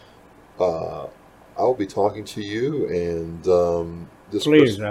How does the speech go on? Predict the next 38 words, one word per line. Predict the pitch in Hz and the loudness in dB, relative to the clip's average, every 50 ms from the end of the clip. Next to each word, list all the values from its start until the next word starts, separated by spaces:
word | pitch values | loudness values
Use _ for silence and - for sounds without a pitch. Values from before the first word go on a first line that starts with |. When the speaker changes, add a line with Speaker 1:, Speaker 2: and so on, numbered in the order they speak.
| 104 - | -8 -6
Speaker 2:
I | |
pre-, | - 143 143 - | -6 -6 -4 -4
I | 123 117 | -4 -2
wish | 113 123 123 117 - 143 | -2 -2 -2 -2 -4 -4
you | 135 120 | -2 -2
would | 117 107 98 - | -2 -2 -4 -6
keep | 143 131 127 - | -6 -6 -6 -6
in | 123 120 | -8 -8
contact. | 104 110 110 110 101 82 92 92 - - - - - 113 | -8 -8 -8 -8 -8 -8 -8 -10 -10 -10 -14 -18 -16 -12
I | 113 113 113 - - - | -10 -10 -10 -10 -10 -10
Speaker 1:
I'm | 90 - | -10 -8
going | - 80 76 80 185 180 | -4 -4 -4 -4 -6 -10
to. | - - 65 62 - - - - - - | -16 -16 -18 -18 -18 -20 -20 -20 -16 -14
Speaker 2:
Yeah, | 120 104 104 101 104 104 107 | -12 -10 -10 -10 -10 -12 -12
I'd | 104 95 104 | -12 -10 -10
like | 107 110 101 - | -10 -10 -10 -10
that. | - 107 98 - - - - - - - - - - | -10 -10 -10 -10 -12 -20 -20 -20 -20 -20 -20 -12 -6
Speaker 1:
All | 85 90 | -2 -2
right. | 104 131 139 - - - - - - - - - - - - - - - - - | -2 -2 -4 -6 -12 -16 -20 -20 -20 -20 -20 -20 -20 -20 -20 -20 -20 -20 -10 -4
I'm | 98 95 95 95 | -4 -2 -2 0
going | 95 95 98 98 98 92 | 0 2 2 2 0 -2
to, | - - 101 92 90 90 87 87 87 82 - - - - - - - - - - - - - - | -4 -4 -2 0 0 0 0 0 -2 -4 -8 -16 -20 -20 -20 -20 -20 -20 -20 -20 -20 -20 -18 -16
I | 175 | -14
guess | - - 113 - - - | -6 -6 -6 -4 -4 -8
I'm | 92 85 | -8 -6
singing | - - - 104 101 104 104 98 | -6 -6 -6 -8 -8 -8 -6 -4
it | 98 98 95 - - - - - - - | -4 -4 -6 -6 -10 -20 -20 -20 -8 -4
in | 113 104 | -2 0
Attleboro | 104 107 120 123 113 113 113 113 | 2 2 2 2 0 2 0 0
for | 113 - 127 | 0 -2 -8
Christmas, | - - 143 135 - 101 95 - - | -4 -2 -4 -2 -2 -6 -6 -4 -2
ladies | 90 90 90 80 | -2 -2 -2 -4
and | 90 90 | -6 -8
gentlemen. | 87 95 98 107 120 127 | -6 -4 -4 -2 -4 -4
It's | 120 - | -8 -8
gonna | - 131 | -4 0
be | 120 | 2
fun. | 123 | 2